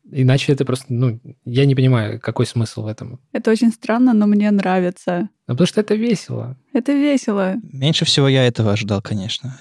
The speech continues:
Speaker 3: Верните Машу.
Speaker 2: Ещё странно, что мне нравится, потому что это весело. <laughs> Что, что, что, что сломалось?
Speaker 1: Что, что, что после этого? Вот скажи мне, вот что после этого? Надо какие-то комментарии, надо какую-то аналитику, выводы,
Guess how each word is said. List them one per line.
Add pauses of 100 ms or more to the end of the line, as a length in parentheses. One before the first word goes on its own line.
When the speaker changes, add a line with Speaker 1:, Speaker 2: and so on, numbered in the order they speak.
Speaker 3:
Верните
Машу. (200)
Speaker 2:
Ещё
странно,
что
мне
нравится,
потому
что
это
весело. (220)
<laughs>
Что,
что,
что, (240)
что
сломалось?
Speaker 1:
Что,
что, (100)
что
после
этого?
Вот
скажи
мне,
вот
что
после
этого?
Надо
какие-то
комментарии,
надо
какую-то
аналитику,
выводы,